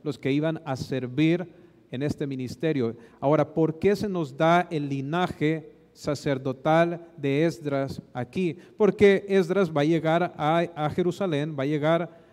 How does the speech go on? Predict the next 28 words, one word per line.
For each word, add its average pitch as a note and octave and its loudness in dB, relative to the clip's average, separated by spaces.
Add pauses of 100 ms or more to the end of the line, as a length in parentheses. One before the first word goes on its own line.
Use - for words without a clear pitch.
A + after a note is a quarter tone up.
(140)
a C3 -2
la C#3+ -2
nación D3+ -4
de E3 0
Israel E3 2
a D#3 -2
servir D#3+ -2
como E3+ -4
sumo D3+ -6
sacerdote, D3 -4
como F3+ -6
sacerdote. E3+ -4 (260)
Y D#3+ -2
era F#3+ 4
importante F#3+ 0
que F#3 -2
las D#3+ -2
credenciales D#3 -2 (400)
de, E3 2 (480)
de C3+ -4
Esdras D3+ -2
estuvieran C#3 -4
bien D3+ -4 (160)
definidas, C#3+ -4
estuvieran C#3+ -4 (240)
bien C#3 -4
claras. D3 -4
Ahora, D3 2